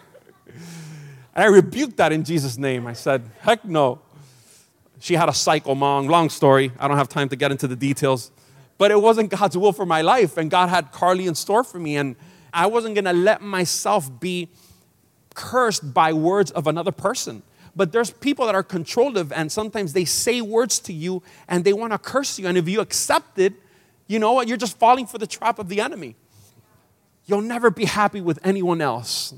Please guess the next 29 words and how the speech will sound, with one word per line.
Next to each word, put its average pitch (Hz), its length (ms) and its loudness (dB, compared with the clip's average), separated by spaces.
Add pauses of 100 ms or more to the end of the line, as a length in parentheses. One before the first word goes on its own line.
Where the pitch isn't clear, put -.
right? 185 200 0
And 175 80 -6
there's 156 160 -4
people 202 320 -8
that 175 160 -2
wanna 196 260 0 (1300)
control 208 480 2
you. 131 200 -12 (800)
Living 226 400 0
with 190 140 0
a 170 60 0
threat 202 420 -2 (360)
is 143 160 -4
not 165 300 -2
living 156 420 -4 (140)
at 135 160 -4
all. 127 340 -6 (800)
So - 140 0
what 202 200 4
does 233 140 -4
God 233 260 4
do? 165 300 -2
Check 208 220 -4
it 214 80 4
out. 147 320 0
I 143 60 -16
want 170 180 -10
you 190 80 0
to 165 160 0